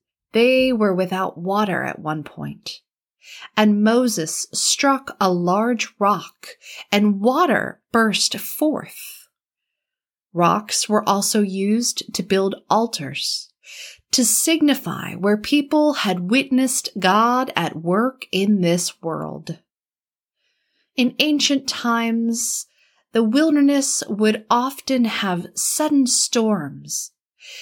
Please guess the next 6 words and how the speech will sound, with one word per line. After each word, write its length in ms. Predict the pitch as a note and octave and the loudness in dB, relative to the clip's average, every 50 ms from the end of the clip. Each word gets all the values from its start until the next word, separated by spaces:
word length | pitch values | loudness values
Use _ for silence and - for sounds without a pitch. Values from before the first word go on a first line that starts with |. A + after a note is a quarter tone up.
| - - - - _ - | -18 -18 -20 -20 _ -4
and 200 | A3+ A3 A3 G#3+ | 0 0 2 2
shepherds 920 | - - - - D#4 D4+ D4+ - D#4+ D#4+ D#4 D4+ D4+ D#4 D#4 C#4 - - - - | 2 2 2 2 2 2 2 2 2 4 4 4 4 2 0 0 -2 -6 -2 0
and 220 | G#3+ G#3 G3+ G3 | 0 0 2 0
sojourners 960 | - - - B3+ C4 C4 B3 G#3+ G#3+ F#3+ F3+ E3+ E3 D#3+ D#3 D#3 D#3 - - - - - - - _ | 0 0 2 2 4 4 2 2 0 0 0 -2 -4 -4 -6 -6 -6 -6 -6 -8 -10 -20 -20 -10 _
would 180 | A#3 A#3+ B3+ B3+ - | 0 2 2 2 2
often 560 | - B3+ B3+ B3+ B3 - - B3+ A#3+ A#3 A3+ | 0 0 0 -2 -4 -2 0 2 2 2 0